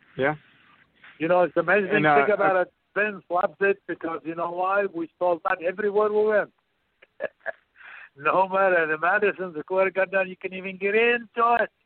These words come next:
Speaker 2: In two or three shows, we cannot. I had to leave, and me and Sargent had to leave. They put us on third match. And the police came and got us, put us in the police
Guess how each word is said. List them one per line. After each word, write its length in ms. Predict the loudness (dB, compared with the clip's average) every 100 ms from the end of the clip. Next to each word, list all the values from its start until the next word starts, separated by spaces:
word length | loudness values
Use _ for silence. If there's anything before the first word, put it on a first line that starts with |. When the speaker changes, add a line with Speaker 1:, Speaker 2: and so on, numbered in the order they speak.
| _ _ _ _ _ _ _ _ -20
Speaker 2:
In 100 | -20 _ -6
two 140 | -2 -2
or 80 | -2
three 260 | -4 -6 -4
shows, 340 | 0 2 2 0
we 260 | 0 -2 -2 -12 -4
cannot. 760 | -4 -4 -12 -6 -2 0 -2 -4 _ _ _ _ _
I 240 | -4 -2 0
had 140 | -2 -4 -4
to 100 | -6
leave, 480 | -4 -4 -2 0 -2 -6 _ _ _ _ -6
and 260 | -6 -6 -10
me 180 | -4 -4
and 180 | -4 -4
Sargent 440 | 0 2 2 -4 -4
had 160 | -2 -4 -6
to 80 | -6
leave. 420 | -4 -4 -6 -8 -2
They 120 | -2
put 200 | 0 0
us 120 | 0 0
on 200 | -10 -8 -2
third 220 | 0 0 0
match. 260 | 0 0 -4 -20 _ _ _ _ _ _ _ _ _ _ _ -4
And 200 | -4 -4 -6
the 80 | -4
police 260 | -2 -2 -2 -4
came 140 | -4
and 180 | -4 -2
got 220 | 0 2
us, 120 | 2 0 -10
put 120 | -6
us 120 | -6 -8
in 80 | -12
the 80 | -14 -12
police 240 | -10 -10